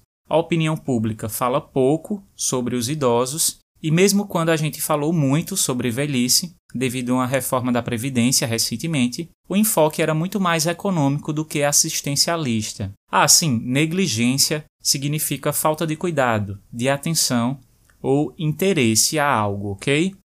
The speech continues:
Bom, com todos esses avanços científicos, médicos, sociais e também tecnológicos, nós conquistamos o direito de viver mais, a tal da longevidade, né? Longevo, aquilo que se estende, que dura muito.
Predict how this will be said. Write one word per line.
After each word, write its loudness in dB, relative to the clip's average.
Bom, 2
com 2
todos 2
esses 4
avanços 2
científicos, 0
médicos, 0
sociais 4
e -8
também 0
tecnológicos, 0
nós 2
conquistamos -2
o -4
direito 2
de -6
viver -2
mais, 2
a -2
tal 2
da 2
longevidade, 2
né? -2
Longevo, -2
aquilo -2
que -2
se 4
estende, 0
que -8
dura 2
muito. -2